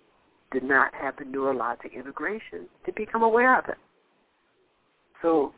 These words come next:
for you to really know all the things that are happening simultaneously around you, right now, you have to have enough brain tissue that's integrated and communicative to relay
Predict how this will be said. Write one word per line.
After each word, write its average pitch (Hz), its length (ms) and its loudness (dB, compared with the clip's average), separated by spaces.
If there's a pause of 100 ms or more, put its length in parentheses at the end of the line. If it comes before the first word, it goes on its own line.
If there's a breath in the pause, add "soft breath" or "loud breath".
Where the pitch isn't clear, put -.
for 165 80 0
you 175 240 -2
to 214 240 -2
really 202 300 2
know 185 500 2
all 190 240 4
the 190 140 -4
things 175 240 -6
that 151 100 -4
are 151 80 -4
happening 160 440 0
simultaneously 156 840 -4
around 135 500 0
you, 76 260 -14 (840)
right 240 320 2
now, 269 360 0 (840)
you 156 280 -6
have 151 260 0 (160)
to 196 60 -14
have 131 540 0 (200)
enough 147 260 -2 (140)
brain 196 360 -2
tissue - 500 -10
that's 143 240 -2
integrated 143 640 0 (300)
and - 300 -8
communicative 180 840 0 (960 soft breath)
to 233 360 4 (280)
relay 165 600 4